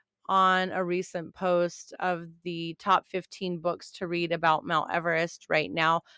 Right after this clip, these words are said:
I will include a link in the show notes so you can go look. I think all of them are included on that list except for Honoring High Places.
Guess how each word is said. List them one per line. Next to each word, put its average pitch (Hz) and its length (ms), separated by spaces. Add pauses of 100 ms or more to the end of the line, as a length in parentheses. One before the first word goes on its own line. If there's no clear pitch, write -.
(260)
I 202 180
will 196 260
include 185 380
a 175 80
link 165 420
in 202 240
the 185 100
show 202 300
notes 277 480 (440)
so - 180
you 190 180
can 185 180
go 175 180
look. 190 380 (880)
I 208 120
think 233 380 (460)
all 240 280
of 330 120
them 349 240
are 320 160
included 294 440
on 262 220
that 247 240
list 233 560 (100)
except 202 1000 (120)
for 185 460
Honoring 175 440
High 170 260
Places. - 840